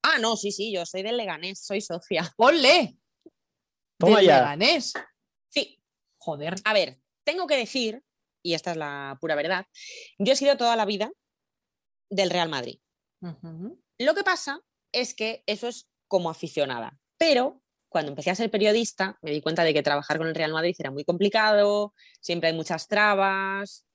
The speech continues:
Speaker 1: no, no consigues todas las cosas que quieres, y yo llegué ahí con mi, con mi mochilita de periodista <laughs> recién licenciada,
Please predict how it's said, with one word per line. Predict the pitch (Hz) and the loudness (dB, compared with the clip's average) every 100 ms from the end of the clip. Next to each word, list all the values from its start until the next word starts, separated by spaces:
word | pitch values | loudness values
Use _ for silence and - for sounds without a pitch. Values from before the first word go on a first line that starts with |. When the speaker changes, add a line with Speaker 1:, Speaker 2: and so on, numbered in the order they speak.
| _ - | _ -12
Speaker 1:
no, | 170 175 170 170 170 | -4 0 0 0 -2
no | 170 165 160 160 160 165 156 - - | -4 -4 -4 -4 -2 -2 -2 -10 -2
consigues | 180 170 208 180 175 | 0 0 -2 0 0
todas | 185 170 | 0 -2
las | 165 - | -4 -8
cosas | 170 165 | -12 -10
que | 165 | -8
quieres, | 196 214 208 208 - - - - | -2 2 0 -2 -14 -20 -18 0
y | 294 294 359 | 2 2 -2
yo | 220 233 | -4 -2
llegué | 226 226 233 | -2 -4 -4
ahí | 226 247 233 - | -4 -4 -8 -8
con | 196 | -6
mi, | 185 | -4
con | 202 | -2
mi | 190 185 | 0 2
mochilita | 175 - 214 247 - - - _ _ - | 0 0 2 2 -2 -8 -12 _ _ -4
de | 226 | -2
periodista | 202 196 208 240 - 247 220 233 - - | 0 2 2 2 0 2 2 0 -4 -16
<laughs> | - 277 | -12 -4
recién | - 262 196 294 240 202 | -2 0 2 0 0 -2
licenciada, | 233 226 196 208 240 208 | -6 -6 -8 -2 -2 -2